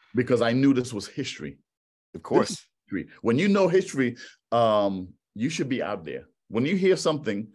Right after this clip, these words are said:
Speaker 1: going on that's historical, keep your ears open and then run towards it. Because when you hear something and you know it's part of history, as a photographer, you are a recorder of history. You should be there.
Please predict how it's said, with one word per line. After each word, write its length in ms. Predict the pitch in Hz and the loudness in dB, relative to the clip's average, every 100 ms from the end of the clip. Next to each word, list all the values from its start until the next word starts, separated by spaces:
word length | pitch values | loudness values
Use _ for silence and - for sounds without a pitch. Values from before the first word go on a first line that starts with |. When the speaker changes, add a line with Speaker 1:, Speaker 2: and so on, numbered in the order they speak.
| _ 98 | _ -2
Speaker 1:
going 300 | 113 110 107 | 2 2 2
on 300 | 98 87 90 | 0 -2 -2
that's 180 | 92 - | -4 -4
historical, 720 | 95 - 110 95 - 60 - _ _ _ _ - | -10 -6 -2 -4 -6 -12 -14 _ _ _ _ -14
keep 220 | 165 160 | -12 -10
your 120 | 180 - | -10 -10
ears 340 | 113 113 95 90 | -6 -4 -4 -6
open 460 | 82 73 71 73 - _ _ _ _ _ _ _ _ - | -8 -8 -10 -10 -14 _ _ _ _ _ _ _ _ -2
and 200 | 107 98 | 0 2
then 320 | 92 87 - _ | 0 -2 -8 _
run 400 | 57 82 90 101 | -12 -6 -2 -2
towards 420 | 95 98 90 85 67 | -4 -6 -4 -4 -6
it. 120 | - _ _ _ _ _ _ - | -12 _ _ _ _ _ _ -6
Because 420 | 113 110 92 87 | -2 2 2 0
when 100 | 98 | -4
you 160 | 110 143 | -2 0
hear 140 | 127 | 0
something 540 | - 120 120 92 82 80 | -2 -6 -4 -8 -8 -8
and 180 | 92 | -6
you 80 | 101 | -4
know 520 | 120 104 110 127 101 90 | -4 -4 -4 -6 -6 -10
it's 120 | - | -12
part 260 | - 107 | -8 -6
of 80 | 90 - - | -8 -12 -10
history, 480 | 143 - - - - _ _ _ _ _ _ _ _ _ _ | -10 -10 -16 -18 -18 _ _ _ _ _ _ _ _ _ _
as 160 | 98 - | -8 -6
a 60 | 92 | -8
photographer, 720 | 85 80 117 127 113 - 73 | -8 -8 -6 -4 -4 -6 -6
you 320 | 85 95 120 | -4 -2 0
are 100 | 107 | 0
a 60 | 92 | -2
recorder 560 | 85 - - 113 117 - | -4 -10 -4 -2 0 -2
of 220 | 78 - | -6 -8
history. 440 | 101 101 - - - _ _ _ _ _ _ _ _ _ - | -8 -8 -10 -14 -16 _ _ _ _ _ _ _ _ _ -4
You 100 | 113 | -2
should 240 | 117 95 | -2 -4
be 100 | 87 | -4
there. 460 | 80 80 82 71 | -6 -2 -2 -2